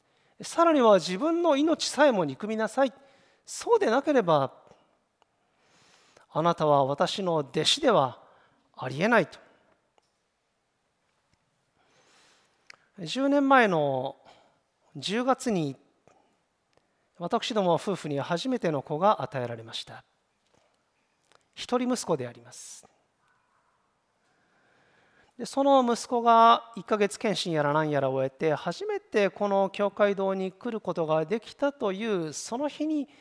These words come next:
ちょうどたまたまこの福音書の記事を説教することになりました。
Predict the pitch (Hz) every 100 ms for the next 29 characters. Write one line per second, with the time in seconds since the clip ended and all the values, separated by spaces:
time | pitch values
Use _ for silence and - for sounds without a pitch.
0 | _ _ - 240 339 370 359 359 - 254
1 | 240 240 226 214 214 190 - 214 180 196
2 | 165 139 160 143 165 226 - _ _ -
3 | 175 - 151 127 - 135 - 160 208 175
4 | 123 - - - -